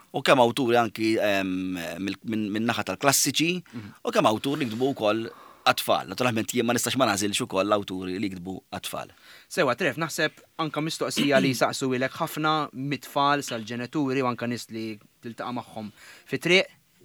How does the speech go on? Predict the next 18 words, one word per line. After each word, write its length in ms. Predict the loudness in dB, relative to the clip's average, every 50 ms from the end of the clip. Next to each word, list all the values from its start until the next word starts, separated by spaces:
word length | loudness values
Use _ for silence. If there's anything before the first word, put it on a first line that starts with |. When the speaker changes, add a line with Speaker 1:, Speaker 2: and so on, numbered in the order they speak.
| -14 -12
Speaker 2:
x'gost 400 | -10 -2 0 0 0 0 -2 -8
fih 160 | -10 -8 -8
il-qari, 340 | -8 -8 -6 -8 -8 -8 -10 -16 _
anke 240 | -14 -12 -10 -8 -8
biex 360 | -8 -8 -8 -8 -10 -10 -10 -8
niġġustifikaw 880 | -8 -8 -6 -6 -8 -10 -8 -8 -8 -6 -4 0 0 2 0 0 -2 -8 -12 -12 -12
sensiela 520 | -10 -8 -8 -8 -8 -8 -8 -8 -8 -8
bħal 180 | -10 -14 -16 -16
din. 120 | -16 -18 _ _ -20 -20 -20 -20 -20 -20 _ _ _ -20 -20 -20 -20 -20 -20 -20 -20 _ _ -14 -4
Speaker 1:
Em, 360 | 0 2 2 4 2 2 0
a-, 200 | 0 0 0 0 0 -2 _ _ _ _
jiena 200 | 0 4 4 4
kull 140 | 6 6 4
meta 200 | 4 4 4 4 2
nkellem, 320 | 2 0 0 0 -2 -2
per 120 | -2 -4
eżempju, 260 | -4 -4 -4 -4 -4 -2
ġenituri 640 | -2 -2 -2 -2 -2 -2 -2 -4 -4 -6 -8 -10